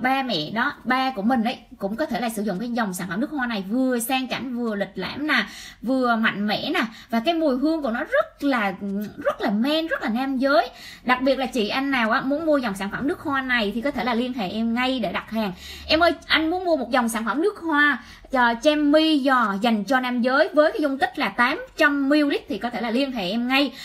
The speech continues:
qua số điện thoại hotline là không ba năm năm tám ba tám không năm bảy.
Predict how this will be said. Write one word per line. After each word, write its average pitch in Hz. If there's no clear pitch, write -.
qua 285
số 339
điện 294
thoại 226
hotline 277
là 220
không 320
ba 294
năm 285
năm 277
tám 233
ba 254
tám 247
không 277
năm 247
bảy. 311